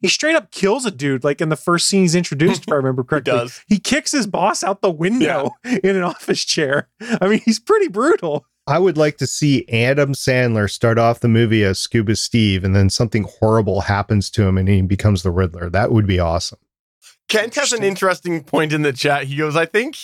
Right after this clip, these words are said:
Speaker 2: I think he'd pull himself back a little bit. Instead, Jim Carrey and Tommy Lee Jones got into a contest over who could be more over the top." Tommy Lee Jones does deserve more, um,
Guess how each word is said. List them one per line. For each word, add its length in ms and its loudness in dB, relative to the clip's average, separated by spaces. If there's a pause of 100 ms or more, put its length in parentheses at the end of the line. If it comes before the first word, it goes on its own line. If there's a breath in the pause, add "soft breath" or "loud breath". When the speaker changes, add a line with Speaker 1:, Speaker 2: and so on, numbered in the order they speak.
Speaker 2:
I 80 -4
think 240 -6
he'd 220 -6
pull 160 0
himself 420 0
back 240 -6
a 40 -14
little 220 0
bit. 220 0
Instead, 440 -2
Jim 240 -6
Carrey 500 0
and 220 -2
Tommy 300 -2
Lee 160 2
Jones 340 -4
got 200 0
into 360 -4
a 80 -2
contest 520 -2
over 280 0 (280 loud breath)
who 140 -2
could 160 -4
be 160 0
more 300 2
over 180 -4
the 140 -6
top." 320 -2 (580)
Tommy 280 -2 (100)
Lee 120 0
Jones 360 -2
does 320 -2
deserve 520 -2
more, 680 2
um, 500 0